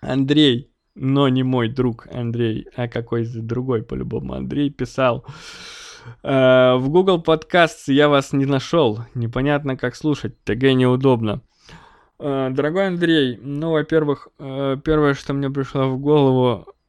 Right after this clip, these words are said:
это старая приколюха, не помню откуда. «Да кто вы-то? Я здесь один». Э, к тому, что со мной можно все-таки на «ты».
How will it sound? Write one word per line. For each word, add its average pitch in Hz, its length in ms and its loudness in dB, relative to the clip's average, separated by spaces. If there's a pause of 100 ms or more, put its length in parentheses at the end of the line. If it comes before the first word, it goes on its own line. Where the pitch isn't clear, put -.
(120)
это 139 200 -4
старая 135 440 2
приколюха, 135 640 0
не 117 100 2
помню 127 400 2
откуда. 131 540 0 (280)
«Да 202 360 2
кто 202 440 6
вы-то? 185 680 4
Я 185 280 6
здесь 180 520 4
один». 170 580 2 (640)
Э, 151 360 2
к - 100 -16
тому, 190 260 2
что - 220 -4
со 160 160 0
мной 170 180 2
можно 156 320 2
все-таки 147 360 -2
на 135 120 0
«ты». 208 320 0